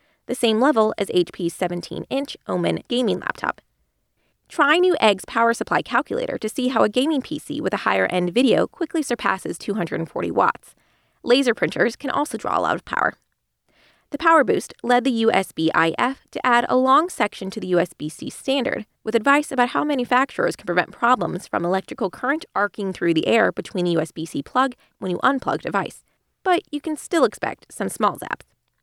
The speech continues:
U S B C is the relatively new variety of oval ports and reversible cables, a design that means you no longer have to worry which side is up on plugs. The design also means the same cable works on phones, tablets, and P Cs.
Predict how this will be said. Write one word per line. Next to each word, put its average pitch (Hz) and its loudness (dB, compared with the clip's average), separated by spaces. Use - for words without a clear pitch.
U 294 4
S 349 2
B 269 -2
C 233 -2
is 220 0
the 233 4
relatively 254 2
new 226 2
variety 180 4
of 170 2
oval 170 2
ports 254 -2
and 202 -2
reversible 180 -6
cables, - -10
a 214 -2
design 226 2
that 226 -2
means 220 0
you 214 -4
no 233 2
longer 240 2
have 214 -2
to 185 -8
worry 170 2
which - 0
side - -2
is - -10
up - 0
on 175 -2
plugs. - -6
The 277 0
design 311 4
also 403 2
means 214 0
the 247 -4
same 302 -2
cable 254 4
works 196 2
on 202 0
phones, 254 0
tablets, 185 0
and 202 -8
P - -4
Cs. - -2